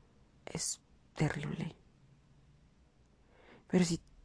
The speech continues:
pero si ya te diste cuenta de que esa persona no es lo que tú querías o lo horrible que puede ser,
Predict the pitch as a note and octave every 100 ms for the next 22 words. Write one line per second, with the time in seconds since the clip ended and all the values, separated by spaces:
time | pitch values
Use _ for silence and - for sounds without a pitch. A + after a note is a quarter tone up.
0 | - F#3 F3 F3 F3 G#3 G3 G3 - F3
1 | E3+ E3 E3 D#3+ D#3 D#3+ D#3+ E3+ - D#3+
2 | E3 - E3+ E3+ E3+ D#3+ D#3+ D#3 D#3 D#3+
3 | E3+ D#3+ - - - D#3 D3+ D3+ D3 C#3+
4 | - - - - - - E3+ D#3+ D3+ -
5 | D#3+ D#3+ - - D3 D#3 E3 D#3+ F3 E3+
6 | E3+ E3 D#3 D#3 D3+ - D#3 D#3